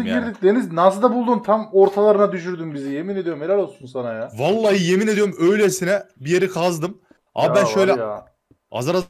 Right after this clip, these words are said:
Speaker 1: azar şuraları indire-, inerek kazıyorum.
Speaker 2: Aslan partısın sen ya, yemin ediyorum.
Speaker 1: Dikkat et. <laughs> Abim bana mesaj atmış arkadaşlar, "Aslan Parti ne yapıyorsun?" diye.
Speaker 2: Hep de aslan resmi koyuyorum, fark ettin mi?
Speaker 1: Abi geçen, e,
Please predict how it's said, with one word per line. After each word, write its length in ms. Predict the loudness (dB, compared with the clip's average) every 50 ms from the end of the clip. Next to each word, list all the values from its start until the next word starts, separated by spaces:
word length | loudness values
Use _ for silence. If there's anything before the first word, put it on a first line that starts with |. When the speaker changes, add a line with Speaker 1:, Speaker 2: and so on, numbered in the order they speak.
| _ _ _ _ -4
Speaker 1:
azar 100 | -4 -4
şuraları 320 | -2 -2 0 2 2 0
indire-, 400 | 0 0 -2 0 0 0 -2 -4 -6
inerek 320 | -6 -4 -2 -2 -2 -4
kazıyorum. 480 | -4 -6 -4 -2 0 -2 -2 -2 -6 _ _ _ _ _ _ _ _
Speaker 2:
Aslan 440 | -16 -14 -14 -4 0 0 0 0 2
partısın 520 | 2 2 2 0 -6 -18 -18 -14 -12 -12
sen 220 | -10 -8 -8 -8 -8
ya, 300 | -8 -10 -10 -10 -10 -10
yemin 260 | -10 -12 -12 -12 -14
ediyorum. 300 | -12 -12 -12 -12 -12 -8
Speaker 1:
Dikkat 200 | -8 -8 -6 -6
et. 160 | -8 -10 _ _ -10 -8 -8 -6 -6 -10 -12 _ _ _ -12 -12
<laughs> 600 | -12 -12 -20 _ _ _ _ _ _ _ _ _
Abim 320 | -6 -4 -4 -2 -2 -2 -2
bana 180 | -2 0 0
mesaj 320 | 0 -2 -4 -4 -4 -4 -4
atmış 300 | -4 -6 -6 -14 -6 -6
arkadaşlar, 420 | -6 -6 -4 -8 -6 -6 -6 -6
"Aslan 340 | -6 -8 -8 -6 -8 -8 -6
Parti 300 | -6 -8 -8 -8 -8 -10
ne 60 | -8 -6
yapıyorsun?" 360 | -6 -6 -6 -8 -10 -10 -12
diye. 180 | -12 -14 -14 _ _ _ _ _ _ _ _ _ _ _ _
Speaker 2:
Hep 220 | -2 -2 0 4
de 40 | 4
aslan 380 | 4 4 4 8 8 8 10 10
resmi 300 | 8 6 6 4 0 2
koyuyorum, 300 | 2 2 2 0 0 2
fark 200 | 2 0 0 0
ettin 240 | -10 -10 -12 -12 -10
mi? 200 | -10 -14 -16 _ -20 _ _ _ _ _ _ _
Speaker 1:
Abi 300 | 0 0 2 2 0 0
geçen, 460 | 0 0 0 0 0 -2 -4 -4 -10 _ _ _ -4
e, 560 | -2 0 0 2 0 0 0 2 0 0 -2